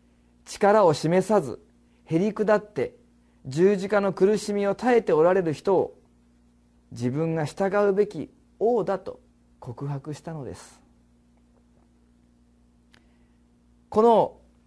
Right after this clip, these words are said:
男の人にイエス様は言われました。「誠に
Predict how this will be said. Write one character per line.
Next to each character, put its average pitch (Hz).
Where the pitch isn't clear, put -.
男 185
の 180
人 170
に 175
イ 147
エ 160
ス 156
様 131
は 165
言 135
わ 151
れ 170
ま 175
し -
た。 -
「誠 190
に 214